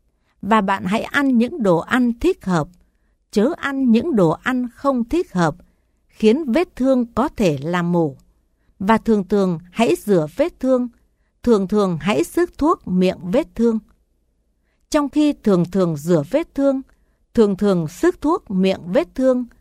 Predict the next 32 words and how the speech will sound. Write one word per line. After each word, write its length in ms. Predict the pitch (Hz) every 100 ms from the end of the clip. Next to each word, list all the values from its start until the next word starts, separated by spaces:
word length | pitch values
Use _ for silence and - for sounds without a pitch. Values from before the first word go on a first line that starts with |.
| _ _ _ _
chớ 180 | - 226 330
để 260 | 202 156
máu 300 | 139 170 220 -
cũ 220 | 240 330
đóng 280 | 190 190 285
khô 220 | - 269
lại 280 | 196 160 - -
trên 300 | 277 240 190
miệng 180 | 180 170
vết 320 | 185 330 -
thương, 280 | 247 240 233 _ _ _ _ _ _ -
và 180 | 196
chớ 240 | 196 208 247
có 220 | - 226
đi 260 | 262 285 269
ra 280 | 262 262
giữa 280 | 240 - 208 330
gió 360 | 202 180 294 - -
và 140 | 175
nắng. 340 | 151 165 208 349 _ _ _ _ _ _ _ _ _ _
Khi 220 | - 294
đi 240 | 240 277
ra 300 | 240 269 269
giữa 300 | 254 - 240
gió 300 | 330 208 208 320
và 160 | 196 175
nắng, 320 | 156 165 294 - _ _ _ _ _ _
chớ 200 | 233 233 349
để 200 | 214 156
bụi 320 | 151 190 - 175
và 140 | 190
nhớp 300 | 165 185 294